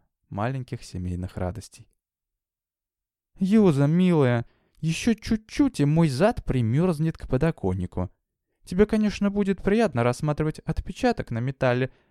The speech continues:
но, говорят, у мужчин после переохлаждения возникают проблемы с потенцией». Драконица кусала губы, но упорно смотрела в камин.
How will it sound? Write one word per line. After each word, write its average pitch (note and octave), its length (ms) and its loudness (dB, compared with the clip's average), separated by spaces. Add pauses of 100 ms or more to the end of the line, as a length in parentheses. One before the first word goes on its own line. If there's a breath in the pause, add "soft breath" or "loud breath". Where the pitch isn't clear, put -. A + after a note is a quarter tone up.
но, F#3 160 0
говорят, F3+ 340 0
у F3+ 40 -2
мужчин G3 320 -4
после B2+ 260 -6
переохлаждения D3+ 800 -2
возникают B2+ 600 -4
проблемы C3+ 500 -2
с - 80 -14
потенцией». - 760 -6 (1200)
Драконица A2 640 -2
кусала F#2 460 -8
губы, F3 360 -6 (460)
но D3 240 0
упорно G#2+ 680 -4
смотрела F#2+ 560 -6
в - 100 -12
камин. F#2 360 -8